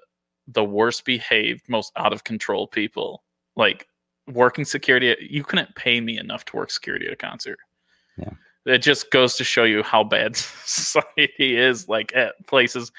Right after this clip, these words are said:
Speaker 1: where a lot of people get together, 'cause you got so many different people from different backgrounds with different perspectives on things, and it just turns into an absolute shit show. It's crazy.
Speaker 2: Yeah.
Speaker 1: It really is.
Speaker 2: Yeah.
Speaker 1: So
Speaker 2: Well, and it's also a private venue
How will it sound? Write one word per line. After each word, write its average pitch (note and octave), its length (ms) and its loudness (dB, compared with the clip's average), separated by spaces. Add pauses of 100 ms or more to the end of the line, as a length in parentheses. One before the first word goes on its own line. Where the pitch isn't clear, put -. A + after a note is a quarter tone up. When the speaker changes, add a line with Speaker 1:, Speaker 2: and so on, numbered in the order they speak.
(260)
Speaker 1:
where B2+ 120 6
a A2+ 40 6
lot A2+ 260 8
of - 80 -4
people A#2+ 220 0
get A2+ 200 -2
together, A2+ 260 -2
'cause A#2 160 -12
you B2 40 -14
got A#2+ 140 0
so C3+ 280 -2
many D3 220 -4 (120)
different B2+ 400 0 (180)
people - 320 -2
from A2+ 200 -14
different A#2 400 2
backgrounds G2+ 680 -2 (720)
with G3+ 140 6 (160)
different C3+ 440 4 (280)
perspectives A2+ 640 2
on G2 180 -4
things, - 460 -6
and A2+ 140 2
it - 120 -6
just - 240 0
turns A2+ 280 0
into A2+ 200 -2
an - 60 -6 (160)
absolute G#2+ 420 -2
shit - 240 -4
show. - 260 -6 (1080)
It's A#2 140 0
crazy. A#2 420 4 (360)
Speaker 2:
Yeah. C3 200 6
Speaker 1:
It A2+ 40 4
really G#2+ 320 6
is. G#2 260 0
Speaker 2:
Yeah. A2 160 0 (100)
Speaker 1:
So - 180 -2
Speaker 2:
Well, B2 140 6
and C3 160 6
it's A#2+ 180 2
also B2 280 6
a F#2 60 4
private G2 400 2
venue D#2+ 420 0